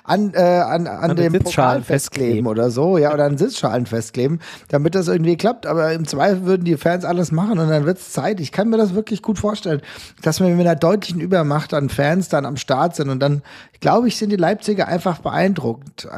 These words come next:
Speaker 1: Und, äh, ich hoffe, dass das auch mit der Choreo klappt.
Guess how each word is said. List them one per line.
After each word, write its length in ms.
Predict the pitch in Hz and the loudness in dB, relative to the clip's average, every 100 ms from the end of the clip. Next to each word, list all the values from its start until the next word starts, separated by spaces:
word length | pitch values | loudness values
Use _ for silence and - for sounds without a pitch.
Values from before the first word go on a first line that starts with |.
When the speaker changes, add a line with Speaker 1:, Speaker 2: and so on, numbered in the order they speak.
| 110 | -6
Speaker 1:
Und, 260 | 123 123 135 | -6 -6 -2
äh, 220 | 135 131 | 2 2
ich 160 | 127 | 2
hoffe, 220 | 180 190 196 | -2 -2 -4
dass 160 | 175 | -4
das 140 | 185 151 | -4 -4
auch 100 | 147 | -2
mit 140 | 156 | -2
der 80 | 151 | 0
Choreo 400 | - 196 196 180 | 2 2 2 0
klappt. 340 | 165 170 - | -2 -4 -6